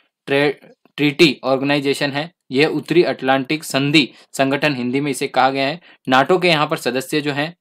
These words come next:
देशों में, दो अमेरिकी सदस्य हैं, बाकी सत्ताईस यूरोपीय यूनियन के देश हैं। उसके अंदर एक यूरेनिश-, यूरेशियम,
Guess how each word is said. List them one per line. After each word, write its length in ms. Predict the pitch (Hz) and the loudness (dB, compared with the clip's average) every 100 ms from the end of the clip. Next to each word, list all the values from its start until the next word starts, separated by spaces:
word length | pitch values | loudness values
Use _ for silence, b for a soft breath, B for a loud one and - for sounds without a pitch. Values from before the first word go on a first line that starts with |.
| _ | _
देशों 360 | 123 120 135 156 | -6 0 0 0
में, 200 | 156 135 | -4 -2
दो 100 | 139 | 0
अमेरिकी 360 | 151 139 151 160 | 0 0 -4 -4
सदस्य 380 | 135 135 - | -4 -4 -4
हैं, 80 | 156 | -2
बाकी 220 | 127 117 | 0 -2
सत्ताईस 520 | - 127 - 131 143 127 | -8 -14 -2 0 0 -2
यूरोपीय 380 | 120 131 147 | -2 0 -2
यूनियन 260 | 139 135 135 | -4 -4 -6
के 120 | 135 | -6
देश 260 | 127 135 - | -4 -4 -6
हैं। 140 | 151 - | -10 -10
उसके 220 | 131 160 | -8 -6
अंदर 180 | 147 147 | -4 -4
एक 320 | 131 151 151 b b b b - | -2 -4 -6 b b b b -4
यूरेनिश-, 560 | 143 160 170 175 - | 0 2 4 2 -2
यूरेशियम, 880 | - 135 127 147 160 175 - 180 147 | -6 -6 -2 0 2 0 0 0 -2